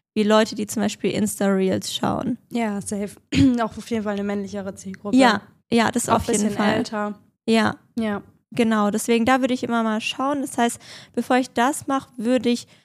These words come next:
Speaker 1: wahrscheinlich eine Demand-Gen-Kampagne machen und da würde ich dann entweder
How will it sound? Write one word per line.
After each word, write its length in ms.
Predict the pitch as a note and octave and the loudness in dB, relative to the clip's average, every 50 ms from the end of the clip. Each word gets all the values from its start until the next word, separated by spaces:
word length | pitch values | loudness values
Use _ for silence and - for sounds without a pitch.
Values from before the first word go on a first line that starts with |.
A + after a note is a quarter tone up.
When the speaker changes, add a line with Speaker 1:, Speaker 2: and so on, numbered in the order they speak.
| _ _ _ | _ _ _
Speaker 1:
wahrscheinlich 460 | A3 A#3 A#3+ - B3 A3+ A#3 B3+ A#3+ | 0 0 2 2 2 2 2 0 2
eine 120 | B3 A3 G#3 | 0 0 2
Demand-Gen-Kampagne 1120 | A3 G#3+ A3 A3 A3+ A#3 A#3 G#3+ A3 G#3+ G#3 G#3+ - A3 G#3 G#3 - A#3 G#3 G3+ G3+ G#3 | 2 2 2 2 4 4 2 2 0 0 -2 -2 -2 -2 -2 -2 -2 0 0 0 2 2
machen 340 | G3 G3 G3 G3+ - - G#3+ | 2 2 0 0 0 0 0
und 220 | G#3 G#3 G#3 F#3+ - | 0 2 2 2 4
da 180 | A3 A3 A3+ G#3+ | 4 4 6 6
würde 140 | A3+ G#3 | 6 4
ich 80 | G#3+ - | 4 2
dann 160 | - G#3 G#3 | 0 0 0
entweder 480 | - G3 G3+ F#3+ G3+ G3 G3 F#3+ G3 | 0 0 0 2 2 4 4 4 2